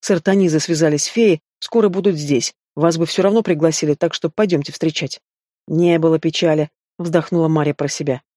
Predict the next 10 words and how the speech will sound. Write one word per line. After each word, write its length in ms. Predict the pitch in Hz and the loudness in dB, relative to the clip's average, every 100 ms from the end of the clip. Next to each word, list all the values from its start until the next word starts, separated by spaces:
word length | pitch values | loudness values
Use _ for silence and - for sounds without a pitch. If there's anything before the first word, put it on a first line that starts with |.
| _ _ _ - | _ _ _ -2
Непонятно 520 | 220 233 208 151 147 | 0 2 2 2 -2
почему, 340 | 151 - 165 160 | -4 -2 0 0
но 160 | 165 - | 0 -2
от 160 | - | -8
фей 200 | - 262 | -4 -2
она 200 | 185 175 | 0 0
не 120 | 175 165 | 0 0
ждала 280 | 160 170 | 2 2
ничего 360 | 180 262 - 156 | 0 -4 -6 -6
хорошего, 540 | - 139 139 147 143 | -4 -4 -4 -2 -4